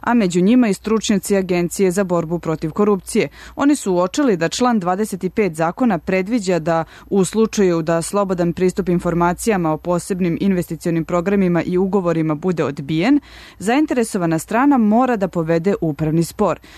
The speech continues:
To nije u skladu sa važećim propisima, rekla nam je pomoćnik direktora Agencije iz sektora za prevenciju Marijana Obradović.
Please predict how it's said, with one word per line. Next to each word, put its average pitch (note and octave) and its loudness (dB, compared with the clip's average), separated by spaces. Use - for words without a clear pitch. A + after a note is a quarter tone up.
To D4 2
nije C#4 6
u C4+ 0
skladu B3 -2
sa B3+ 0
važećim F#3 0
propisima, F#3 0
rekla G#3+ 0
nam F#3+ 2
je F3+ 2
pomoćnik G3+ 2
direktora F3+ 0
Agencije F3 2
iz D3+ -4
sektora E3+ -4
za D3 -4
prevenciju F3+ 0
Marijana E3 2
Obradović. D3+ -4